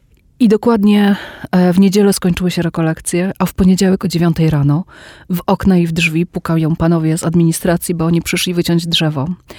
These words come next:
I ja wtedy poczułam, że to drzewo zostało, e, wycięte, ponieważ w moim domu w tym momencie zagościło światło.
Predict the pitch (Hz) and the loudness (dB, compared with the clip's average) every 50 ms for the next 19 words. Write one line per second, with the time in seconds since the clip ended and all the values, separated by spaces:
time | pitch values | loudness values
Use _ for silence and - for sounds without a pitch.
0 | - - - - - - - - - 220 202 202 185 - - 214 202 220 - 294 | -20 -20 -20 -20 -20 -20 -16 -4 2 2 4 4 2 2 0 0 0 2 0 -2
1 | - - - 220 202 180 165 160 170 190 208 196 - _ _ _ _ _ _ _ | -4 0 0 2 2 4 4 2 2 2 0 -2 -2 _ _ _ _ _ _ _
2 | - 202 190 185 185 - - 190 170 175 - 202 185 185 190 185 180 180 - - | 0 0 2 2 0 0 0 -2 0 0 0 0 2 0 0 -2 -2 -6 -2 0
3 | 185 175 175 175 175 175 175 175 175 - - - 170 165 160 - 180 196 175 - | 0 0 2 2 0 0 2 0 0 -2 0 0 0 0 0 0 0 -2 -2 0
4 | - 190 180 185 - - 175 170 190 214 208 - - - - - - - - 190 | 0 0 0 0 0 0 0 0 0 -2 -4 -6 -14 -20 -20 -20 -16 -4 0 2
5 | 180 175 175 185 175 170 170 170 175 190 196 214 214 190 175 202 202 190 170 165 | 4 4 4 2 0 0 0 2 2 4 4 4 4 4 4 2 2 4 4 2
6 | 170 - - - 190 196 196 202 190 185 185 190 185 - 190 190 180 170 170 - | 0 -2 -2 0 2 4 4 6 4 4 4 2 0 0 -2 -2 -2 -2 -2 -4
7 | - 185 175 - - - 180 160 - - 147 120 127 - | -2 -4 -2 -2 0 -2 -2 -4 -4 -6 -8 -8 -8 -10